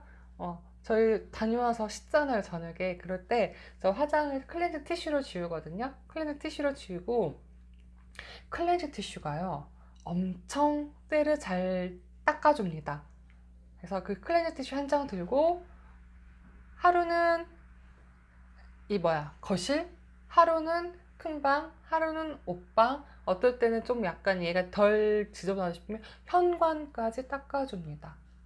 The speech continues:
이렇게 하루에 두 번 청소를 해요. 그러면서 "감사합니다, 감사합니다." 이렇게 얘기를 하고 있습니다.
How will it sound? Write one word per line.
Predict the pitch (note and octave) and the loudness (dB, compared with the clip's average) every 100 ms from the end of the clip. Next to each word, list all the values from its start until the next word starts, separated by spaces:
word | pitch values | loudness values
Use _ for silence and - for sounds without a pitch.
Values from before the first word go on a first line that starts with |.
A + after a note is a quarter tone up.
| - - | -20 -14
이렇게 | F#3 A#3+ | -8 -2
하루에 | C#4+ C#4 | 0 0
두 | - | -2
번 | F#3+ | -4
청소를 | G#3 G#3+ G3+ F#3+ F3+ | -4 -6 -6 -6 -6
해요. | F3+ D#3+ D#3 - - - - | -8 -10 -16 -20 -20 -20 -18
그러면서 | - F#3 F#3 A#3+ B3+ | -8 -6 -4 -4 -4
"감사합니다, | - F#3 G#3+ A#3 A#3+ A#3 A#3 A3+ A3+ | -4 -4 -2 -2 -2 -6 -6 -6 -6
감사합니다." | G3+ F3 F#3+ F#3+ F3+ F3 G#3 A3 A3+ | -6 -4 -2 -2 -4 -6 -4 -2 -4
이렇게 | F3+ E3 - A3 | -6 -8 -8 -6
얘기를 | D#3 F3 G#3 | -6 -4 -4
하고 | A#3 | -2
있습니다. | F3+ - F3 D#3+ D3+ | -4 -8 -14 -8 -8